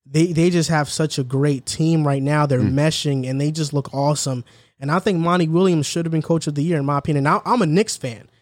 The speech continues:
Speaker 1: but I think Monty Williams should have been the coach of the year, going from the ten seed to the second seed in the Western Conference versus the Knicks going from the ten seed, I believe, to the fifth.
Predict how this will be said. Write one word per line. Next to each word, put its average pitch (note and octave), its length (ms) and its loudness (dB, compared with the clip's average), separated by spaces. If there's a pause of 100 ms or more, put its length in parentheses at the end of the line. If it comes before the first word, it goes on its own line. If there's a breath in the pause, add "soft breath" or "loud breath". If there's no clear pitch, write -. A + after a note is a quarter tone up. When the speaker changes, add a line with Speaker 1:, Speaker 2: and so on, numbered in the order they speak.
(220)
Speaker 1:
but D3 100 -2
I F#3+ 80 4
think G3+ 220 -2
Monty E3 320 2
Williams D3+ 560 0
should E3 240 0
have C#3 160 0
been D3 160 0
the C3+ 80 -2
coach D3 300 -2
of C3 80 -2
the B2+ 100 -2
year, C3 340 2 (300 soft breath)
going E3+ 240 2
from F3+ 120 -2
the D3 60 0
ten E3 320 0
seed E3+ 280 -4
to C#3+ 80 -12
the C3+ 100 -2
second D#3+ 340 0
seed C3+ 220 0
in D3 160 -2
the D3 80 4
Western D3+ 260 0
Conference C#3 640 -2 (540 soft breath)
versus D#3 240 0
the C#3+ 120 2
Knicks E3 260 2
going D3+ 280 0
from C#3+ 280 -2
the C3 200 0
ten E3+ 340 -2
seed, D3+ 240 -2
I C#3 100 4
believe, C#3 260 0
to C3+ 80 -6
the B2 100 -6
fifth. E3+ 360 0